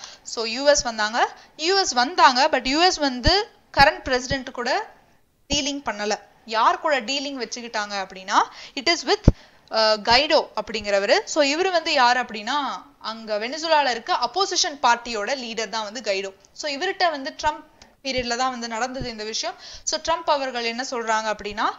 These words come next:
"நீங்க எப்படியாவது இப்ப இருக்க current, அஹ், கவர்மெண்ட்டை dissolve பண்ணிருங்க, நீங்க எப்படியாவது president ஆயிருங்க,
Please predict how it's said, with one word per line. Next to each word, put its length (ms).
"நீங்க 340
எப்படியாவது 560
இப்ப 220
இருக்க 320
current, 320
அஹ், 340
கவர்மெண்ட்டை 840
dissolve 340
பண்ணிருங்க, 360
நீங்க 200
எப்படியாவது 400
president 420
ஆயிருங்க, 360